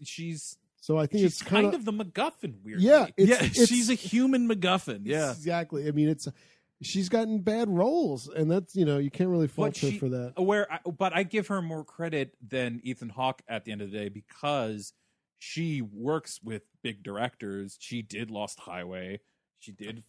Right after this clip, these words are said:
Speaker 2: That
Speaker 1: fucking,
Speaker 2: was great, man.
Speaker 1: she
Speaker 2: You
Speaker 1: did
Speaker 2: know
Speaker 1: Bring Out the Dead. She did Flirting with Disaster. This,
Speaker 3: Yeah.
Speaker 1: these are big movies that from big directors, and she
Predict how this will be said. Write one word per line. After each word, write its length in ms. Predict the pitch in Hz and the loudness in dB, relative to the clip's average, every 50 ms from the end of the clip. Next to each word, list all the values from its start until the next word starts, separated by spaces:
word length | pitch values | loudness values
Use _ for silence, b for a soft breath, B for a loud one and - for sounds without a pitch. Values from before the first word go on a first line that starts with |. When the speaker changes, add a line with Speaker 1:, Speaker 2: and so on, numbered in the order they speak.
| _ _ - | _ _ -2
Speaker 2:
That 180 | 143 160 190 220 | 0 2 2 0
Speaker 1:
fucking, 120 | 196 143 | 0 -2
Speaker 2:
was 240 | 139 139 123 113 - | -4 -6 -6 -6 -10
great, 420 | - - 120 120 127 131 123 90 | -12 -10 -8 -6 -4 -4 -6 -8
man. 80 | 92 95 | -10 -10
Speaker 1:
she 160 | 98 - 135 | -6 -4 -4
Speaker 2:
You 40 | 127 | -2
Speaker 1:
did 220 | 113 143 151 151 151 | 0 2 4 4 4
Speaker 2:
know 60 | 147 | 4
Speaker 1:
Bring 180 | 135 131 131 127 | 2 0 0 0
Out 160 | 127 131 123 | -2 -2 -2
the 60 | - 147 | -6 -10
Dead. 480 | 123 - 110 98 95 98 101 98 92 | -10 -8 -8 -8 -6 -6 -6 -8 -8
She 80 | - - | -10 -10
did 160 | - 113 107 | -10 -10 -8
Flirting 280 | - 127 120 120 123 127 | -6 -6 -4 -4 -4 -4
with 100 | 127 - | -6 -6
Disaster. 720 | 147 135 113 107 95 90 90 90 - - - 104 107 104 | -6 -6 -6 -6 -8 -8 -10 -12 -12 -12 -10 -8 -8 -6
This, 140 | 101 117 131 | -4 -4 -2
Speaker 3:
Yeah. 180 | 131 131 131 127 | -2 -2 -2 -2
Speaker 1:
these 120 | 123 127 131 | -2 -2 -4
are 40 | 117 | -4
big 300 | - - 120 113 113 107 | -6 -8 -8 -8 -8 -6
movies 640 | 107 117 131 151 135 117 104 104 101 95 - - - | -6 -6 -4 -4 -4 -6 -8 -8 -8 -10 -14 -14 -12
that 160 | - 104 110 - _ - | -10 -10 -10 -12 _ -10
from 200 | - 127 113 98 - | -8 -8 -8 -8 -8
big 200 | - - 107 101 | -10 -12 -10 -10
directors, 800 | - 110 101 107 127 131 - - 104 92 92 95 95 - - - _ _ _ _ _ _ _ _ _ - | -10 -8 -6 -4 -4 -4 -6 -8 -14 -14 -12 -14 -14 -14 -16 -20 _ _ _ _ _ _ _ _ _ -10
and 140 | 117 117 107 | -10 -8 -8
she 540 | - - - 123 127 120 120 117 117 104 | -10 -8 -6 -4 -4 -2 -4 -4 -6 -8